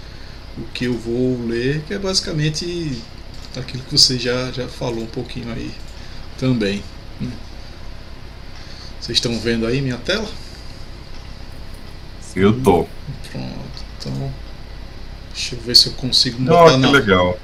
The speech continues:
Speaker 1: na tela pra todo mundo do, a apresentação pra todo mundo que tá assistindo a gente aí. Pô, tá dando uma interferenciazinha, mas eu vou ler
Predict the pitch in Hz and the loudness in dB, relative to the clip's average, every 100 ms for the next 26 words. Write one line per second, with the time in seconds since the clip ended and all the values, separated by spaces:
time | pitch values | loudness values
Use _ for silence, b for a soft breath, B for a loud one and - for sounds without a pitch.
0 | - 131 123 - 127 127 127 - 131 131 | -2 2 2 4 6 6 4 2 0 2
1 | 139 143 127 123 131 139 135 120 - - | 2 2 4 4 4 4 4 2 -2 -10
2 | - 123 117 117 110 107 - - - - | -8 -4 -2 0 0 -4 -8 -12 -12 -12
3 | - - - - - - - - - - | -12 -10 -12 -12 -12 -10 -10 -10 -10 -8
4 | 113 123 120 113 117 - 117 120 123 127 | -4 0 0 0 2 2 0 -2 0 0
5 | 120 123 117 - 127 123 131 - 123 - | 0 -2 -4 -2 -2 -2 -4 -2 0 0
6 | - 117 135 123 113 123 113 131 151 - | 0 0 -2 -2 -2 -4 -2 -4 -4 -8
7 | - - - - - - - - - 131 | -12 -12 -12 -12 -12 -12 -12 -12 -10 -8
8 | 127 - 120 123 127 117 113 - - 127 | -4 -2 -2 0 0 0 -4 -8 -8 -6
9 | 117 - 127 135 127 - 123 123 131 139 | -4 -2 -2 0 2 4 4 4 4 6
10 | 143 131 127 113 107 | 6 4 4 2 0